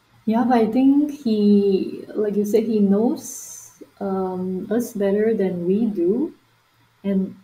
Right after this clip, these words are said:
I think that's also the reason why he does not explicitly write the, the instructions in the skies, or, or let's say how our, how we see our development would be. Because, uh,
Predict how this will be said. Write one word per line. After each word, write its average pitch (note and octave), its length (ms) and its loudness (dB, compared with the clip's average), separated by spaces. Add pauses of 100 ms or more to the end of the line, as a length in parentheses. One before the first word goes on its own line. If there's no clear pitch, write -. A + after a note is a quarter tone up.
I G3+ 100 -4
think B3+ 200 4
that's - 260 -2
also G#3 320 0
the F#3 160 0
reason G3 580 2
why F#3 260 0
he G#3 160 2
does F3 340 -6
not G3+ 360 0 (760)
explicitly A3+ 840 0
write G#3 380 -2 (160)
the, F3+ 360 -2
the F#3 100 -4
instructions F#3+ 800 -4
in G3 140 -4
the E3 100 -6
skies, A#3+ 600 -6
or, F#3 140 -2 (100)
or F3+ 260 -2
let's F#3+ 140 -4
say G3+ 180 0
how F#3 360 -2
our, E3+ 300 -6 (100)
how G3+ 100 -4
we F#3+ 220 0
see G3 420 -4
our D#3+ 760 -8 (260)
development G3 520 0
would - 180 -2
be. A3+ 340 -6 (800)
Because, A#3+ 560 0
uh, A#3+ 380 -16